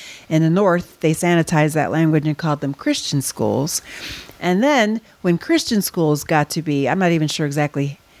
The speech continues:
why they moved away from this, but now it's homeschooling. <laughs> So Christian schools aren't even enough.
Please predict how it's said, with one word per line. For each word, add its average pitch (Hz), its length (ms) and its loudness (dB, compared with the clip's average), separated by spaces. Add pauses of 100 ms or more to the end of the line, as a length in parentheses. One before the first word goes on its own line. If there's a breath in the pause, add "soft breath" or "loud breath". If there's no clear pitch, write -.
(140 soft breath)
why 160 280 4
they 151 160 2
moved 151 240 0
away 147 100 2
from 165 160 -2
this, 185 140 0
but 156 160 -2
now 170 320 4
it's 151 160 0
homeschooling. 147 840 0
<laughs> - 100 -6
So 247 160 4
Christian 269 440 0
schools 214 260 2
aren't 180 160 4
even 160 160 2
enough. 156 580 -2